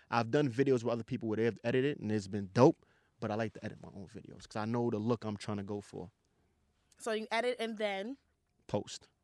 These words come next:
Speaker 2: And then?
Speaker 1: Work out.
Speaker 2: And then?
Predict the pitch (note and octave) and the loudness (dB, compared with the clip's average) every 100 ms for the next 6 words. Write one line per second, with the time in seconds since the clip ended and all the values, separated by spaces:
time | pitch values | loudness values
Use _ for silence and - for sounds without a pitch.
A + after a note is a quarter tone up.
0 | _ _ A3 A3 G#3+ F#3 F#3 C4 - _ | _ _ -6 -4 -4 -4 -6 -10 -14 _
1 | _ _ _ _ _ _ - A2+ A2 A2 | _ _ _ _ _ _ -4 0 2 2
2 | G2+ - - - _ _ _ _ _ _ | 0 -2 -20 -20 _ _ _ _ _ _
3 | _ _ G3+ G#3 G#3 F#3 F#3+ | _ _ -8 -4 -4 -4 -10